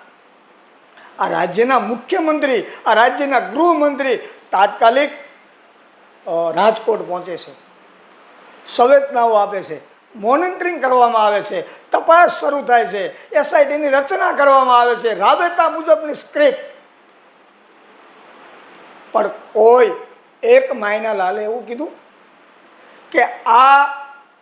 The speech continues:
રાજકોટનો જે ગેમ ઝોનને મંજૂરી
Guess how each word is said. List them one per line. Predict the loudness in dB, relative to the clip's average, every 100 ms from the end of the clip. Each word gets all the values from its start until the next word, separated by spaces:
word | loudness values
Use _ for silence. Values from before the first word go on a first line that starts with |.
| _ _ _ _ _ _ _ _ _ -4
રાજકોટનો | 2 2 2 0 0 0 -2 0 0
જે | 0 -2
ગેમ | -2 -4 -4 -6
ઝોનને | -4 -2 -2 -4 -2 -2
મંજૂરી | -4 -6 -8 -8 -4 -2 -2 -4